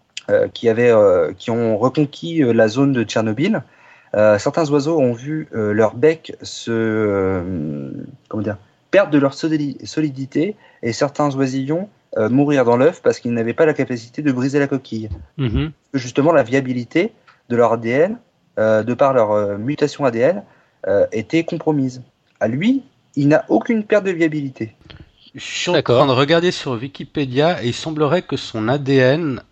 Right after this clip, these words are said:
Speaker 3: a une structure qu'on appelle toroïde, euh, qui est, qui est plutôt en cercle ou en, en sorte de donuts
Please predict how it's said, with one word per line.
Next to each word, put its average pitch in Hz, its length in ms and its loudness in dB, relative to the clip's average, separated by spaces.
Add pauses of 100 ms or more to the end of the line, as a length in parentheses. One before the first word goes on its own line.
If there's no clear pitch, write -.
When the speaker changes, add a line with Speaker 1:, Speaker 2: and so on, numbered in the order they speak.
(120)
Speaker 3:
a 107 160 0
une 101 320 -4
structure - 720 -10
qu'on 107 180 -8
appelle 92 760 -4 (380)
toroïde, 107 600 0 (540)
euh, 95 180 -4
qui - 160 -8
est, 101 40 -8
qui - 100 -4
est - 40 -8
plutôt 131 300 -6
en 98 100 -4
cercle - 640 -2
ou 98 160 -4
en, 95 320 -2
en - 120 -8
sorte 117 260 -2
de 95 80 -4
donuts 101 480 0